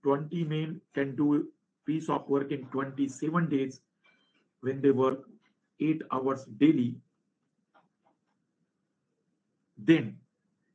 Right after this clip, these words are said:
thirty-six men finish the same work in how many days if they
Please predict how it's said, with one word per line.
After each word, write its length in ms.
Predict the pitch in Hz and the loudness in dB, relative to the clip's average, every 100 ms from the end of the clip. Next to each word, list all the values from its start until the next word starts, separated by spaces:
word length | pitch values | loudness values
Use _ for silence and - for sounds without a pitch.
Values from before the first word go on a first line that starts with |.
| _ _ _ _ _ _ _ _ _ - - _ _ _ _ _ _ _ _ _ _ _ _ | _ _ _ _ _ _ _ _ _ -20 -20 _ _ _ _ _ _ _ _ _ _ _ _
thirty-six 840 | - 139 139 147 - - 202 - 151 135 | -2 -2 2 0 0 -2 -2 -2 -6 0
men 320 | 170 156 139 - _ _ _ _ _ _ _ _ _ _ _ _ _ _ _ - | 2 2 0 -10 _ _ _ _ _ _ _ _ _ _ _ _ _ _ _ 0
finish 280 | 156 170 135 | 4 4 4
the 140 | 147 - | 0 0
same 360 | - 165 190 160 | 2 4 4 4
work 260 | 139 139 - _ _ _ - | 4 2 -6 _ _ _ 0
in 200 | 220 226 185 | 4 6 8
how 80 | 185 | 6
many 260 | 170 160 - 139 | 4 2 4 4
days 260 | 135 - - _ _ _ _ _ _ _ _ _ _ - | 4 2 -16 _ _ _ _ _ _ _ _ _ _ -6
if 180 | 143 | -2
they 120 | 135 | 0